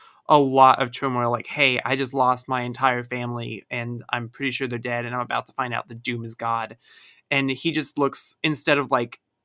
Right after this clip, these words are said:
distraught or upset, it looks like he's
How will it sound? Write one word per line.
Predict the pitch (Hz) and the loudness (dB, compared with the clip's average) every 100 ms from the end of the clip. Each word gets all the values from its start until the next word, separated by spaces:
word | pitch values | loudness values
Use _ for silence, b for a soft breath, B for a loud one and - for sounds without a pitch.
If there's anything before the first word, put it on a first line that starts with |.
| _ _ _ _ - | _ _ _ _ -8
distraught | 147 - - 135 127 123 | -4 -4 0 4 4 4
or | |
upset, | 123 120 127 120 | 0 -2 -4 -4
it | 135 | -4
looks | 131 135 - | 0 -2 -2
like | 139 | -6
he's | 123 123 123 120 - | -4 -6 -6 -8 -12